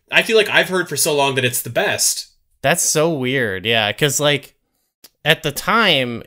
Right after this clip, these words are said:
Speaker 2: it, it, it's one of those cases where at the time it was not, like, I think most people didn't like it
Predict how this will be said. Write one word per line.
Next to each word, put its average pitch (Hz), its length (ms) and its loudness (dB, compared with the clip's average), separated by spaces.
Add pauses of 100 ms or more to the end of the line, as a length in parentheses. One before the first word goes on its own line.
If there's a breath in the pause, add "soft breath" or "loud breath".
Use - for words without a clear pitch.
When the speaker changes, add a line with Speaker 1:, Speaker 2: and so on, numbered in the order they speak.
Speaker 2:
it, 160 220 -2
it, 147 280 -4
it's 151 200 -4
one 202 120 0
of 185 60 4
those 147 140 0
cases 143 380 -2
where 117 100 -2
at 117 120 -4
the 117 60 -4
time 139 380 -6
it 71 80 -10
was 104 240 -8
not, 110 440 -4 (760)
like, 117 160 -4
I 117 80 0
think 117 220 -4
most 113 240 -6
people 113 220 -8
didn't 101 300 -6
like 120 240 -2
it 175 240 0